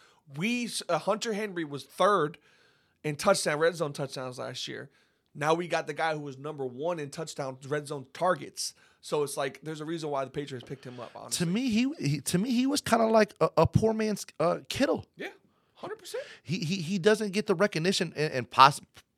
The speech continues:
Speaker 2: quite possibly, I feel like, because of the quarterback situation. But man, that's a great tight end. So Tyreek went to a team that maybe is, is definitely a lot lower on the spectrum when it comes to the quarterback situation,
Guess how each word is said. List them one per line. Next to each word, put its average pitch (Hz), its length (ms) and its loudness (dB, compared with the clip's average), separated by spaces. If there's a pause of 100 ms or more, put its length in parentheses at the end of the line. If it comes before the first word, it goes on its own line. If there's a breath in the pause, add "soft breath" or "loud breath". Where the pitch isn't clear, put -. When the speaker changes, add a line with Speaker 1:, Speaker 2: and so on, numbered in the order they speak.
(140)
Speaker 2:
quite - 260 6
possibly, 143 500 6
I 113 80 4
feel 135 160 0
like, 117 160 4
because 120 320 2
of 113 80 -2
the 113 60 0
quarterback 170 420 2
situation. 139 640 -2 (440 loud breath)
But 127 200 0
man, 156 440 0 (280 loud breath)
that's 127 180 2
a 220 60 -2
great 170 260 -2
tight 156 240 0
end. 170 220 -2 (240 loud breath)
So 139 400 4 (120)
Tyreek 170 440 2
went 160 200 -2 (160)
to 147 280 -2
a 135 80 4
team 151 480 -4
that 123 160 0
maybe 139 400 -2 (480 soft breath)
is, 110 220 0
is 101 340 -4 (160)
definitely 160 760 2
a 107 80 2
lot 127 320 6
lower 143 560 2
on 135 180 2
the 131 60 -6
spectrum 147 560 -2
when 135 120 0
it 131 80 -4
comes 131 240 -4
to - 100 -10
the 92 120 -6
quarterback 185 580 2
situation, 240 680 -4